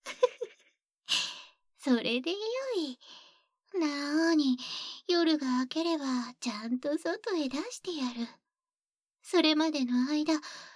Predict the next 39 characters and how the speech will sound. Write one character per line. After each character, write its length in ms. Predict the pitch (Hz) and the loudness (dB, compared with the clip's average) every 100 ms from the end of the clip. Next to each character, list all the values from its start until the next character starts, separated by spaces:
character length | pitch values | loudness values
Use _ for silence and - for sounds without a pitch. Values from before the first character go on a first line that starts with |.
| - | -2
か 160 | 302 | -2
く 120 | 302 466 | 0 0
ま 180 | 508 508 | 0 0
っ 20 | |
て 120 | 311 | 0
や 120 | 254 | 4
ろ 120 | 247 240 | 4 2
う 80 | |
と 120 | 240 233 | 0 -8
し 120 | - | -4
て 160 | 302 | -2
お 120 | 339 339 | -2 0
る 140 | 254 | -2
だ 260 | 220 220 247 | -2 -10 -10
け 200 | 523 554 | -12 -10
じ 100 | - | -6
ゃ。 60 | 330 254 226 - _ _ _ _ _ _ _ _ _ _ _ _ - | -4 -4 -6 -10 _ _ _ _ _ _ _ _ _ _ _ _ -14
さ 160 | - 330 | -2 2
あ、 540 | - 403 453 392 330 - - - - _ | 2 0 -2 -2 -4 -10 -16 -20 -20 _
こ 140 | - 349 | 2 2
っ 60 | |
ち 180 | 320 - | 2 0
へ 180 | 381 330 | 2 2
歩 440 | 285 294 311 381 | 2 4 6 6
み 80 | 403 | 2
寄 220 | 453 466 480 440 | 0 0 0 -2
る 60 | |
が 120 | 311 | -4
よ 360 | 285 294 330 339 | -4 -2 0 2
い。 340 | 320 277 254 - _ _ _ _ _ _ _ _ _ _ _ _ _ _ _ - | 0 -2 -6 -12 _ _ _ _ _ _ _ _ _ _ _ _ _ _ _ 0
そ 80 | 262 | 4
う 40 | 254 285 359 415 | 4 4 -2 -4
じ 100 | 330 | -6
ゃ、 320 | 311 269 - _ _ _ _ _ _ - | -6 -8 -14 _ _ _ _ _ _ 2
い 340 | 320 320 294 | 6 6 4
い 60 | - | -2
子 220 | - 269 | -6 -6
じ 180 | - | -6
ゃ。 40 | 339 | -8